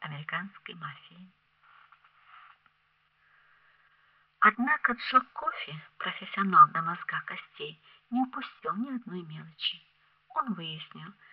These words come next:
что бывший министр финансов Коннелли в тот день, когда Моррис Айзен и Леопольд Лендл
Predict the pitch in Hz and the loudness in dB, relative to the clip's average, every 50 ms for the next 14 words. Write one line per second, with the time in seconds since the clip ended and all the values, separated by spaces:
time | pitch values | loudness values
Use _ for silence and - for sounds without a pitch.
0 | - - - - - - - - - - 240 240 240 311 - - - - - 165 | -20 -20 -20 -20 -6 -2 0 0 2 2 0 0 0 -4 -4 -4 -4 -4 -4 -4
1 | 170 185 220 254 254 - - - - - - - 208 240 254 - - - - _ | -4 -4 -4 -4 -4 -8 -10 -10 -8 -6 -2 0 0 0 0 -2 -8 -20 -4 _
2 | - - 143 143 160 180 202 214 226 220 214 220 - - - - - - - - | 2 2 2 2 -4 -4 -2 -2 -2 -2 -4 -6 -10 -16 -20 -20 -20 -20 -20 -20
3 | - - - - 220 214 214 - - - - - _ _ _ _ _ _ _ _ | -20 -12 -6 -4 -4 -4 -4 -8 -20 -20 -20 -20 _ _ _ _ _ _ _ _
4 | - - 190 - - 196 202 196 190 185 170 156 160 - - - - - - 277 | -10 -8 -6 -2 2 4 4 6 8 6 6 4 2 -8 -12 -12 -2 2 4 4
5 | 285 269 - - 160 151 165 - _ _ _ _ _ - - 165 175 175 175 - | 4 2 -2 -10 -16 -18 -20 -20 _ _ _ _ _ -16 -10 -6 -4 -4 -2 -2
6 | - 156 147 147 - - 170 175 170 156 143 143 - - - | 0 -2 -2 -2 -6 -12 -10 -8 -8 -8 -10 -12 -16 -18 -20